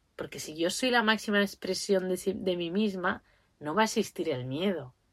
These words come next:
Voy a saber que, que, <laughs> que, que soy poderosa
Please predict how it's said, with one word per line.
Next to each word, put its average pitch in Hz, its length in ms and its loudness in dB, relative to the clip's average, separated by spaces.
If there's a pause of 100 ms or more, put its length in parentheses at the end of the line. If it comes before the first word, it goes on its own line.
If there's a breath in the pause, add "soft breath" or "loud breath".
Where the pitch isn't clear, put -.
(280)
Voy 170 140 6
a 202 80 8
saber 185 320 2
que, - 340 2
que, - 340 6 (140)
<laughs> 220 320 2 (500 soft breath)
que, 185 220 -4
que - 300 -4
soy 202 260 2
poderosa 214 720 4